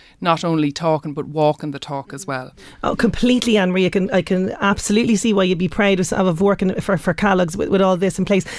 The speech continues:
Speaker 2: And in terms of, you know, other companies, employers right now who might be listening in, I mean,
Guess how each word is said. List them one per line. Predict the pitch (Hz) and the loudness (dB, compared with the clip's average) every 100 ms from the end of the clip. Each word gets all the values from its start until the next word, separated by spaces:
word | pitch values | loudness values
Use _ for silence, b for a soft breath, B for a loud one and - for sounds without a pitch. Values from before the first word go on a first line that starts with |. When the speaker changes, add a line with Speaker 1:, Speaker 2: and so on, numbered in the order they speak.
| B | B
Speaker 2:
And | 240 | 2
in | 254 | 2
terms | - 277 302 269 | 2 2 2 0
of, | 247 | 0
you | 247 | 2
know, | 233 208 | 4 2
other | 226 214 | 2 0
companies, | 202 240 233 233 226 208 | 0 0 0 2 0 0
employers | 226 - 240 247 240 226 196 | 2 2 4 4 2 0 0
right | 226 - | -2 2
now | 220 | 2
who | 220 | 2
might | 226 226 | 2 0
be | 220 | 0
listening | 214 208 220 214 | 0 0 0 2
in, | 220 214 | 2 2
I | 214 | 2
mean, | 220 | 2